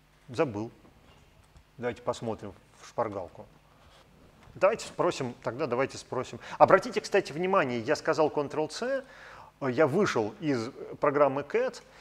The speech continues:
и shell, который умеет все раскрашивать, сбросил вот этот атрибут и накрасил так, как он собирался это сделать. Но теперь мы с вами знаем, что вот эта подсказка в действительности — это не только вот эти символы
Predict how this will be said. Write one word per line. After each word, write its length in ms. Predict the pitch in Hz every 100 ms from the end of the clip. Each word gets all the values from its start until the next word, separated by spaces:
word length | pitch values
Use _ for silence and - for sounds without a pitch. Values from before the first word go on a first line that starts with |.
| - _
и 440 | 185 175 - - -
shell, 500 | - - 277 240 - -
который 380 | 160 208 180 196
умеет 380 | 190 202 175 -
все 160 | 143
раскрашивать, 800 | 139 - 160 127 - 107 127 - _ _ _ _
сбросил 500 | 135 120 226 214 156
вот 160 | 131 147
этот 320 | 131 135 -
атрибут 540 | - 143 143 285 - -
и 600 | 165 165 160 160 156 156
накрасил 680 | 151 151 151 - 240 - 123
так, 200 | 185 -
как 160 | -
он 80 | 170
собирался 480 | - 123 127 135 -
это 160 | - 110
сделать. 320 | 98 95 113
Но 80 | 127
теперь 240 | - 254
мы 100 | 226
с 80 | -
вами 220 | 202 190
знаем, 380 | 165 208 127 101
что 160 | -
вот 120 | 127 160
эта 140 | -
подсказка 560 | - - - 262 - 110
в 80 |
действительности — 680 | 107 135 175 127 104 101 -
это 160 | 127 135
не 100 | 147
только 380 | 262 277 156 - - - -
вот 180 | 123 156
эти 140 | 131
символы 540 | - 170 123 104 98